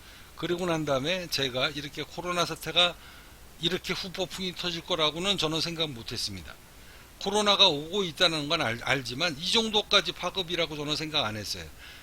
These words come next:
제가 판단한 건 오로지 월가 애들이 하락장에다가 파생상품으로 엄청나게 하락장에다가 배팅을 하는 날, 파악을 한 날이 바로 요 날입니다. 그래서 요걸 보고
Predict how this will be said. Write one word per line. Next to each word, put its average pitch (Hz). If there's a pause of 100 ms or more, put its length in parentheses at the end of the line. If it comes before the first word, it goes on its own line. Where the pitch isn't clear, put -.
(120)
제가 160
판단한 170
건 180
오로지 160
월가 165
애들이 131 (420)
하락장에다가 160
파생상품으로 165
엄청나게 170 (320)
하락장에다가 175
배팅을 175 (320)
하는 185
날, 170 (180)
파악을 175
한 170
날이 180
바로 135
요 139
날입니다. 113 (1160)
그래서 208
요걸 190
보고 180